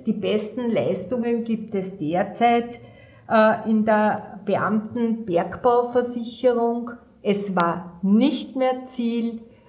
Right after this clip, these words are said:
dass es dieselben Leistungen auch für die Mehrheit der Ö G K Versicherten geben soll. Ich bedauere sehr, dass man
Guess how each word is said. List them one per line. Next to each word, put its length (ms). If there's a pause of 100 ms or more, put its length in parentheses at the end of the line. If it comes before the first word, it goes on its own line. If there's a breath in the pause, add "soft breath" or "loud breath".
(200 soft breath)
dass 240
es 180
dieselben 680
Leistungen 840
auch 260
für 160
die 140
Mehrheit 840
der 220
Ö 80
G 240
K 300
Versicherten 880
geben 320
soll. 260 (680 soft breath)
Ich 280
bedauere 520
sehr, 760
dass 200
man 420